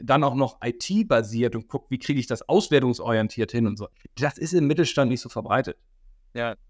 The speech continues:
Speaker 1: Gibt's, gibt's, also gibt's aber nicht so.
Speaker 2: Ja.
Speaker 1: Und da, da entwickelt sich jetzt auch einiges. Also, ne, in, in, auf dem Spielfeld sind wir ja jetzt auch unterwegs und wir erweitern sozusagen, wir bieten Steuerkanzleien an, gemeinsam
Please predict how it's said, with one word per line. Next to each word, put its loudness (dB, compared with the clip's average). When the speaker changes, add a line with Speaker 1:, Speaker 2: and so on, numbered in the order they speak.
Speaker 1:
Gibt's, -14
gibt's, -4
also 2
gibt's 0
aber 2
nicht -4
so. -4
Speaker 2:
Ja. -6
Speaker 1:
Und -10
da, 4
da 0
entwickelt 2
sich -4
jetzt -6
auch 0
einiges. 0
Also, -2
ne, 2
in, -4
in, -18
auf -20
dem 0
Spielfeld -2
sind -8
wir 6
ja 4
jetzt 4
auch 0
unterwegs -2
und -4
wir 2
erweitern 2
sozusagen, -2
wir -6
bieten -4
Steuerkanzleien 0
an, 0
gemeinsam 2